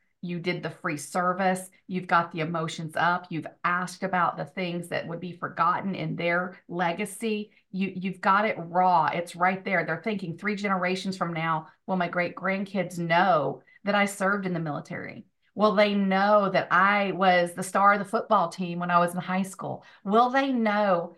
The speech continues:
how I proposed to their great great grandmother?" Right? Will they know these things, the things that matter to me?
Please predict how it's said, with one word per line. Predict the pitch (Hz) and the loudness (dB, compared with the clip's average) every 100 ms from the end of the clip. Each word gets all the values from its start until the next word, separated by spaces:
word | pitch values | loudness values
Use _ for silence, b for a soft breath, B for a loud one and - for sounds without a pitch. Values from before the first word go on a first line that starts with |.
| _ | _
how | - 220 | 0 4
I | 202 | 4
proposed | 196 190 - 196 185 175 170 | 2 -2 0 2 4 2 -2
to | 180 | -6
their | 170 | -6
great | 165 175 175 | -6 -8 -6
great | 175 170 | -6 -6
grandmother?" | 151 139 - - - - _ _ _ | -4 -6 -6 -14 -18 -20 _ _ _
Right? | - 180 | 0 0
Will | 202 240 | 2 4
they | 269 262 | 4 4
know | 226 214 190 202 247 | 4 4 4 2 -2
these | 185 143 - | -6 -10 -12
things, | - 117 - - - - _ _ - | -12 -12 -12 -18 -20 -20 _ _ -12
the | 202 | -6
things | 240 233 220 | -2 0 0
that | 202 185 | 0 0
matter | 185 180 175 | -2 0 -2
to | 170 180 | -6 -8
me? | 170 - - | -8 -10 -14